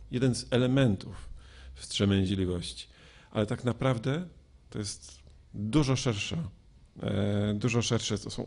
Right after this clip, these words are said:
oczekiwania w stosunku do wstrzemięźliwości. Odkryto trzydzieści dwa hormony, które mają wpływ na myśli, emocje czy zachowania,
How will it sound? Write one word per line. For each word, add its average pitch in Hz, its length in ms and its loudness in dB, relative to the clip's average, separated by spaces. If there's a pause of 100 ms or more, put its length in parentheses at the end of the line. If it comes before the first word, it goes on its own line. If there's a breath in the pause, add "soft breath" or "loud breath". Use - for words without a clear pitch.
oczekiwania 113 800 0 (340 loud breath)
w - 60 -6
stosunku 113 340 2
do 95 100 0
wstrzemięźliwości. 107 1080 4 (800 loud breath)
Odkryto 143 720 4 (400)
trzydzieści 135 920 0
dwa 120 300 0
hormony, 117 480 2
które 104 260 2
mają 104 680 4
wpływ - 460 8
na 107 120 2
myśli, 113 680 0
emocje 104 760 -2
czy - 160 -8
zachowania, 107 580 -4